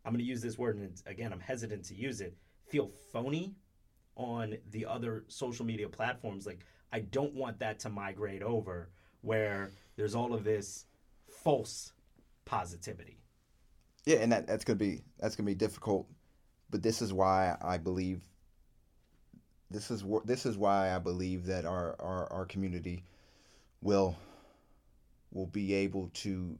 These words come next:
Speaker 2: um, be more authentic. Because, so let's, let's bring it, so we're talking about health and wellness, right?
Speaker 1: Yep.
Speaker 2: There's two ways to look at this. Everything is healthy.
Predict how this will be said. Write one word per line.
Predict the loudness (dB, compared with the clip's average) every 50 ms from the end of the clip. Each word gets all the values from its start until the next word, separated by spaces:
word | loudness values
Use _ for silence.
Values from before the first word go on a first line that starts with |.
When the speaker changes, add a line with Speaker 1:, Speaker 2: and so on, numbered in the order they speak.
| -6 -6
Speaker 2:
um, | -4 -4 -4 -6 -10 -14 _ -20 _ -20 -20 -20 -20 _ _ _ _ _ _ _ _ _ _ _ _ -6 -2
be | 2 2
more | 4 4 4 4 4
authentic. | 4 2 2 0 -6 -6 -6 -10 -16 -16 -20 _ _ _ _ _ _ -4
Because, | -4 -4 -2 2 6 8 8 8 8 2 -4 -10 -16 -18 _ _ -20 _ _ _ _ _ _ _ _ _ -16
so | -6 2 4
let's, | 6 6 6 6 4 0
let's | 2 2 2 2
bring | 0 0 0 0
it, | -2 0
so | 2 2
we're | 2
talking | 2 4 2 2 4 4
about | 4 4 6
health | 6 6 6 6 4
and | 0 0
wellness, | 0 -2 -4 -6 -8 -4 0
right? | 2 2 2 2 -2 -12 -20 -16 -14
Speaker 1:
Yep. | -14 -14 -14 -18 -20 -20 _ -4
Speaker 2:
There's | -4 -2 2
two | 6 8 10
ways | 10 10 10
to | 8 6
look | 2 2 0
at | -2 -6
this. | -6 -6 -6 -8 -12 -14 -16 -20 -20 -20 -20 -20 -20 -20 -20 -20 -20 -20 -20 -18 -18 -18 -18 -18 -16 -4 4 6
Everything | 8 8 8 6 6 4 4
is | 8 10
healthy. | 10 10 10 8 4 2 2